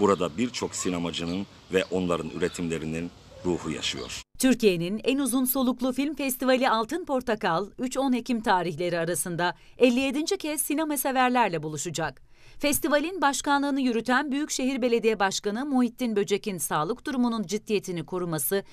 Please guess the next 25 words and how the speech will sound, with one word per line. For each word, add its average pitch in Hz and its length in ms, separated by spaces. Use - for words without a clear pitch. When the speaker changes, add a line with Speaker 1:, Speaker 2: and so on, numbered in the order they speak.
Speaker 2:
etkinliğin 208 640
bir 302 120
yanını 262 380
buruk 196 240
bıraktı. 151 480
Bu 196 80
yıl 196 280
salgın 202 460
nedeniyle 196 480
film 302 260
gösterimleri 220 640
de 220 200
açık - 280
havada 240 240
yapılacak. 151 560
Speaker 1:
Festivalin 113 680
elli 101 240
yedinci 101 400
serüveni 98 560
biraz 110 340
da 107 180
pandemi 98 380
koşullarının 95 680
gölgesinde 85 540
yaşanıyor. 73 520